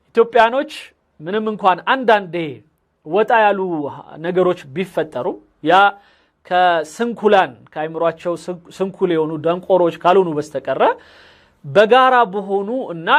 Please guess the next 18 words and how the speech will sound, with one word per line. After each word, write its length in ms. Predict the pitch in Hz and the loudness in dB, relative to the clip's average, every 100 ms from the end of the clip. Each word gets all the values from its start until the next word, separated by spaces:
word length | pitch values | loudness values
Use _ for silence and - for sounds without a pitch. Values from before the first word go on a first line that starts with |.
| - | 0
ለኢትዮጵያ 420 | 190 220 208 233 208 | -4 -2 0 0 0
ጥቅም 280 | 180 196 170 | -4 -6 -2
ባለው 300 | 165 151 135 | 0 0 -4
ነገር 220 | 131 123 | -10 -8
ቢሳካም 600 | 156 185 240 226 233 226 175 | -6 0 0 2 0 -2 -2
ባይሳካም 600 | 165 165 156 127 - - _ _ | -6 -6 -10 -18 -20 -20 _ _
ወይም 300 | 147 190 220 | 0 2 2
ደግሞ 300 | 202 202 214 240 233 - _ _ _ | -2 -4 -2 0 0 -8 _ _ _
የመሳካት 1200 | 147 175 208 233 233 180 190 208 226 208 214 202 | -6 4 4 4 0 -6 -14 -8 -6 -6 -6 -8
ሂደቱን 420 | 190 185 190 190 170 | -6 -4 -4 -6 -10
በተመለከተ 640 | 170 175 165 170 214 208 269 | -8 -6 -6 -8 -8 -6 -4
በዚህ 320 | 165 170 180 | -2 -4 -4
ነው 120 | 220 | -4
በዚህ 280 | 160 156 160 | -4 -4 -4
ነው 140 | 151 127 _ | -10 -14 _
የምናየው 560 | 156 185 196 185 151 - _ _ _ - | -6 -4 2 2 0 -6 _ _ _ -2
ከማለት 420 | 202 233 220 214 | 2 4 2 -4
በስተቀረ 460 | 180 - 175 240 | -12 -12 -10 -6